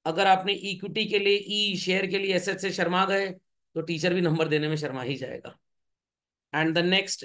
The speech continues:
is bank account debit to equity share second and final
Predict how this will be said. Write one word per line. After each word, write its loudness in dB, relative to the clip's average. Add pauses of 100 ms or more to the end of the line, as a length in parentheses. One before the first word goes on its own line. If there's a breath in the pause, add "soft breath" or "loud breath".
is 0
bank 2
account 0
debit 2 (720)
to -4 (120)
equity -6
share 0 (1300)
second -2
and 2 (1120)
final 0